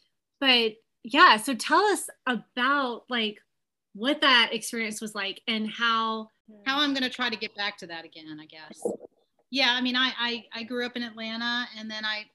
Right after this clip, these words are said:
Speaker 2: I was always very much a homebody, and, and then I went to college and ended up going to University of Georgia with people I knew, and I ended up graduating and working close to home. And I, I just, I was working in a career out of,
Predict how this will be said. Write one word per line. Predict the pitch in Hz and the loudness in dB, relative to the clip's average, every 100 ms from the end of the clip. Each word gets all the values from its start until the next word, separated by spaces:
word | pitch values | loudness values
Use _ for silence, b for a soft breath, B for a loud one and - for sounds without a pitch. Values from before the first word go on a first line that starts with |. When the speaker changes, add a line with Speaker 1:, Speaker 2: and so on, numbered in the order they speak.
| _ - | _ -10
Speaker 2:
I | 214 | -10
was | 214 | -8
always | 214 220 220 | -8 -8 -8
very | 220 | -8
much | 220 220 | -8 -10
a | |
homebody, | 202 220 220 214 214 220 220 | -10 -8 -6 -6 -6 -6 -6
and, | 208 202 - _ | -8 -12 -18 _
and | 202 | -12
then | 202 - | -12 -12
I | 202 196 | -12 -12
went | 202 214 | -12 -12
to | |
college | 214 214 208 214 220 208 202 | -10 -8 -6 -6 -10 -12 -16
and | 214 208 | -14 -12
ended | 214 | -10
up | 202 | -12
going | - 208 208 | -14 -14 -10
to | 202 196 _ | -12 -14 _
University | 214 208 196 | -12 -12 -10
of | 202 | -14
Georgia | 208 202 202 208 196 | -14 -14 -10 -10 -10
with | 190 _ _ _ _ _ _ | -14 _ _ _ _ _ _
people | 240 233 | -10 -8
I | 226 | -8
knew, | 220 220 220 226 226 | -6 -6 -4 -4 -4
and | 220 | -6
I | 202 | -8
ended | 208 208 | -12 -12
up | 208 202 | -12 -12
graduating | 214 208 214 214 208 202 | -8 -8 -6 -10 -12 -14
and | 202 185 | -16 -12
working | 208 208 226 151 214 208 - _ _ _ | -12 -10 -10 -10 -12 -14 -18 _ _ _
close | - 214 - | -12 -12 -12
to | |
home. | 202 208 214 220 | -14 -12 -10 -8
And | 220 | -8
I, | 214 - | -8 -8
I | 226 | -10
just, | 247 254 - _ _ _ _ _ _ | -8 -10 -12 _ _ _ _ _ _
I | 208 214 214 214 214 202 | -6 -4 -4 -6 -10 -16
was | 202 185 | -18 -12
working | 214 220 226 226 | -10 -4 -4 -4
in | 202 214 | -8 -8
a | 202 190 _ - | -8 -10 _ -14
career | 214 214 | -10 -6
out | 208 196 | -6 -6
of, | 190 | -8